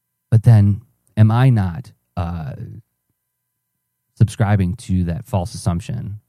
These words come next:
of nobody wants to just listen to me talk by saying, "Well, I gotta make it worth your while," right? Okay, so we're pointing to a potential blind spot. Uh,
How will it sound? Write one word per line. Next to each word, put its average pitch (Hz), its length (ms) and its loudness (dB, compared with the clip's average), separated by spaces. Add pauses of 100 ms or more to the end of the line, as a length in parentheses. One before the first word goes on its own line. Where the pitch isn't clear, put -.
of 87 220 -6
nobody 87 260 -4
wants 87 240 -8
to - 60 -14
just 87 180 -14
listen 95 160 -8
to 85 40 -4
me 82 60 -6
talk 117 320 -2
by 87 120 -6
saying, 87 320 -4
"Well, 95 180 -2
I 113 80 2
gotta 113 180 0
make 104 160 2
it 113 40 -2
worth 101 200 4
your 104 100 -2
while," 135 280 0
right? 104 320 -2 (260)
Okay, 98 380 -2
so 110 160 -2
we're 107 120 -2
pointing 165 360 0
to 110 340 4 (380)
a 160 80 0
potential 190 500 2
blind 185 380 -4
spot. - 680 -12 (1500)
Uh, 117 460 2